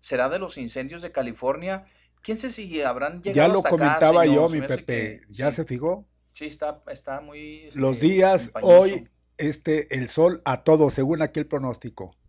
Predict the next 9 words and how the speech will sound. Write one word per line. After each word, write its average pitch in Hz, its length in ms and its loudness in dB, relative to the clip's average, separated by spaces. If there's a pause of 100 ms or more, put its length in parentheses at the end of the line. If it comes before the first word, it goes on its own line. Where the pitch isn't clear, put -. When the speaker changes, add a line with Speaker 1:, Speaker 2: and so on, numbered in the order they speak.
(140)
Speaker 2:
Despejadísimo, 123 920 -6
dice, 117 200 -10
despejado. 113 680 -6
Speaker 1:
Sí. 110 360 -18
Speaker 2:
Pues 95 140 -14
no 110 60 -10
está 120 200 -6
despejado, 127 580 -8
¿eh? 139 100 -14